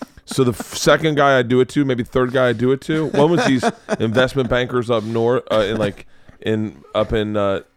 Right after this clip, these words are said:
Speaker 1: uh, west, Upper West Side. Next one's this guy, he's a sound engineer. I think his name's Dan.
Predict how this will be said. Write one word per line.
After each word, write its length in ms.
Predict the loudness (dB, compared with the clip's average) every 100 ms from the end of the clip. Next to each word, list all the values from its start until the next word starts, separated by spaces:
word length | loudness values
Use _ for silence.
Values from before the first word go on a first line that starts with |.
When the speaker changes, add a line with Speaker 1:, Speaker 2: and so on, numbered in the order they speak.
| -20 -6
Speaker 1:
uh, 240 | -2 0 0
west, 300 | -2 -2 -6 -14 _
Upper 200 | -4 0
West 180 | -2 -2
Side. 320 | -2 -2 -2 -8 _ _ _ _ _
Next 240 | -2 -2 -2
one's 160 | -2
this 180 | -2 -4
guy, 220 | -2 0
he's 120 | -2 -6
a 40 |
sound 360 | -6 -4 -2 -4
engineer. 440 | -6 -8 -6 -6
I 40 | -6
think 140 | -8
his 100 | -6
name's 240 | -6 -8 -10
Dan. 500 | -6 -4 -4 -8